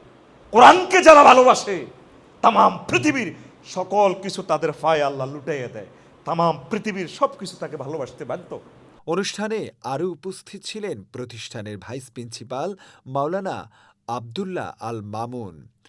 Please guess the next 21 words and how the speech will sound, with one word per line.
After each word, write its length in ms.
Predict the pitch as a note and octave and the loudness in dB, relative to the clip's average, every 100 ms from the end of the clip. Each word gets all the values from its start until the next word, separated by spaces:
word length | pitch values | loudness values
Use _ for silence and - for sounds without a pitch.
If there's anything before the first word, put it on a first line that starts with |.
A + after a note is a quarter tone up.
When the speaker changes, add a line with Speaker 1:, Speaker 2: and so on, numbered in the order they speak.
| _ _ C#3+ | _ _ -4
Speaker 2:
বক্তারা 400 | D#3 - G3+ G#3+ | -4 -2 -6 -4
বলেন, 340 | G#3+ G#3+ F3 | -4 -4 -6
একজন 340 | B2 B2+ C#3+ C#3 | -8 -10 -10 -10
হাফিজে 560 | A2 A#2+ A#2 D#3+ D#3+ | -10 -12 -12 -14 -14
কোরআন 340 | G3+ F#3+ F#3+ C#3 | -10 -8 -8 -10
শুধু 420 | - C3 A2+ G#2+ | -14 -14 -14 -14
নিজের 500 | G2+ G#2+ G#2+ E3+ F3 | -14 -14 -10 -10 -10
জন্য 300 | D#3 D#3+ E3 | -14 -12 -10
নয়, 320 | E3 A2+ F2+ - _ _ _ | -8 -10 -12 -20 _ _ _
পরিবার, 560 | A#2+ A#2 G#2+ A#2 D#3+ G3 | -8 -8 -8 -8 -8 -8
সমাজ 640 | - - F3 F3+ A#2+ - _ _ _ | -12 -12 -8 -6 -8 -12 _ _ _
ও 60 | C#3+ | -12
জাতির 500 | - B2 A#2+ D3 C#3+ | -8 -10 -8 -12 -12
জন্য 460 | B2+ A#2+ C#3 F#3 - | -12 -10 -8 -10 -10
আশীর্বাদ। 840 | A#2+ A#2 - B2+ A2+ G#2+ F#2+ E2+ _ _ _ _ A2 | -10 -10 -12 -12 -10 -10 -12 -14 _ _ _ _ -8
ওয়ালিউল্লাহ 580 | A#2 A#2+ A#2+ A#2 A2+ A2 | -8 -6 -8 -8 -8 -8
আফসারী 580 | - - B2 B2+ F3 F#3+ _ _ - | -10 -12 -10 -10 -10 -12 _ _ -10
এ 100 | D#3 - | -10 -12
কৃতিত্ব 680 | D3+ F3+ A3+ G#3+ - F#3 G#2+ | -12 -12 -12 -14 -8 -8 -8
ইসলাম 520 | B2+ B2 - C#3 G3 G3+ | -14 -18 -14 -10 -10 -10
শিক্ষার 640 | - F#3 - - D#3+ G#2 | -12 -14 -16 -12 -10 -10